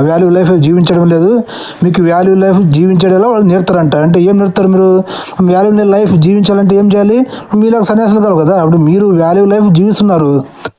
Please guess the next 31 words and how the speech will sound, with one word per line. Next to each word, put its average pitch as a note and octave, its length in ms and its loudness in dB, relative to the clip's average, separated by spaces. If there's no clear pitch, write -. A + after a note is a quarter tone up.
అవ-, E3+ 340 0
అవునా? E3 520 -2
వాళ్ళు F#3+ 220 0
వాల్యూ A3 140 0
లైఫ్ A3 180 0
జీవించాలంటే G#3+ 540 0
మీలాగా G#3+ 300 0
సన్యాసులు G3+ 420 -2
కావాలి, G3+ 280 2
బొట్టు F#3 260 0
పెట్టకూడదు, G3 420 0
కట్టు-, F3+ 420 0
క-, F3+ 160 0
కాటుకు F3+ 340 0
పెట్టకూడదు, F#3 520 2
గాజులు F3+ 240 0
వేసుకోకూడదు, F#3 640 0
తెల్ల F3 140 0
చీర F#3 200 0
ఒకటే F#3 240 0
కట్టుకోవాలి, F#3 540 0
వేరే F3+ 280 2
చీరలు F3+ 320 0
కట్టుకోకూడదు. F3 680 0
అదే, G#3 220 0
అదే G#3 240 0
కదా G3+ 220 0
వాల్యూ G#3 300 0
లైఫ్ E3+ 240 0
మీరు E3 320 0
చెప్పేది C#3+ 540 0